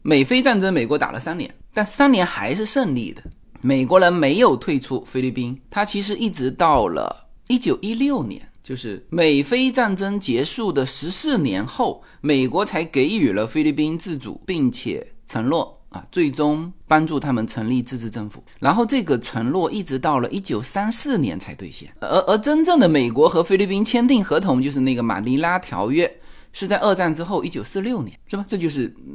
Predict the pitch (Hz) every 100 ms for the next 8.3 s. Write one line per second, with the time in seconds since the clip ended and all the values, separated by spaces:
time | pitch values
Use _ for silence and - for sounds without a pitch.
0 | - 127 110 104 - 156 160 170 - -
1 | - - 165 135 139 135 123 175 127 101
2 | 117 110 107 180 214 208 175 - 214 220
3 | 214 233 247 202 147 107 80 101 107 127
4 | - - 254 220 285 226 151 135 139 120
5 | 80 - - 131 - - 208 302 302 175
6 | 165 160 156 175 156 147 123 131 - 139
7 | - - - - - 202 151 143 101 190
8 | 185 - -